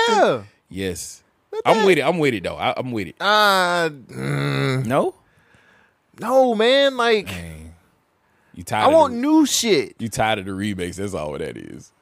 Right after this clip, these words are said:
Speaker 1: Yeah,
Speaker 2: I
Speaker 1: like
Speaker 2: got you.
Speaker 1: Baps and, like, like, that shit was good for its time.
Speaker 2: Yeah.
Speaker 1: Like, trying to put those, t-, you can't make those for now because we're too P C and we can't, we can't let a lot of them shits fly no more.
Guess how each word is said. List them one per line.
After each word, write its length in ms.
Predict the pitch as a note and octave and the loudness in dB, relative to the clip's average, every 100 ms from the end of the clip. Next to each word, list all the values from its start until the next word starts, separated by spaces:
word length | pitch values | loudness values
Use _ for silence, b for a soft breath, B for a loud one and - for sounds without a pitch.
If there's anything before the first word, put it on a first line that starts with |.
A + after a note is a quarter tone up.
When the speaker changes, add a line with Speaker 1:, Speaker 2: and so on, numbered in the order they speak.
| - | -6
Speaker 1:
Yeah, 100 | E4+ A4 F4+ | 0 4 4
Speaker 2:
I 80 | F#3+ | 4
Speaker 1:
like 300 | G#3 G#3 F#3+ | 2 2 0
Speaker 2:
got 60 | D#3+ | -4
you. 60 | |
Speaker 1:
Baps 400 | C#3 E3+ C#3 - B2+ | -2 -2 -4 -8 -8
and, 120 | A#2+ | -4
like, 260 | C3 C3 C3 | -2 -2 0
like, 200 | G3 F3+ | 0 2
that 140 | C4+ | 0
shit 160 | C#4 B3+ | 0 -4
was 140 | G#3+ | -4
good 240 | D#3+ G3+ G3 | 0 2 2
for 140 | D3+ | 0
its 320 | D3 E3 - | 0 -2 -2
time. 420 | D3 C#3+ A#2+ G2 - | -2 0 0 -2 -6
Speaker 2:
Yeah. 280 | E2+ E2+ E2 E2+ | -6 -6 -6 -4
Speaker 1:
Like, 280 | D3 C#3+ | -2 -2
trying 220 | - G#3 G#3+ | -2 -2 -2
to 60 | |
put 400 | G3 A3 F#3+ - | 0 2 2 2
those, 300 | C#3+ F3+ F#3+ | 2 2 2
t-, 120 | - - | -4 -12
you 140 | F3 | -8
can't 380 | G#3+ - A#3 C3 | -6 -2 -2 0
make 280 | D3+ G3+ G3+ | 0 0 0
those 520 | F3+ D#3+ D3 C3 - - _ _ - | 0 2 2 -2 -6 -18 _ _ -6
for 180 | E3 | -2
now 280 | D#3 D3+ D3 | 2 2 0
because 480 | C3+ - D#3 D3 B2+ G2 _ _ _ _ | -2 0 2 2 0 -10 _ _ _ _
we're 500 | G3+ A3 G3 G#3+ C#4 | -8 -4 0 2 2
too 200 | - C4 | 2 0
P 220 | C4 B3 | 0 0
C 380 | A#3 A#3+ A3 C3+ | 0 -2 0 0
and 80 | C3+ | 0
we 160 | G3+ G3+ | -4 -8
can't, 520 | - A3+ G#3+ D#3 - B B B G#2 | -2 0 0 -4 -14 B B B -6
we 100 | F3+ | -2
can't 220 | F#3 A#3 A3+ | 2 2 4
let 240 | A3 A3 | 2 0
a 140 | C3+ | -2
lot 220 | E3 F#3+ G3+ | 2 2 2
of 60 | |
them 160 | G3+ G3 | 0 -4
shits 340 | - A3 F3+ | -6 -6 -6
fly 320 | - F3+ F#3+ F#3 | -6 0 0 0
no 180 | G#2+ | -2
more. 260 | F#2+ F2 | -4 -10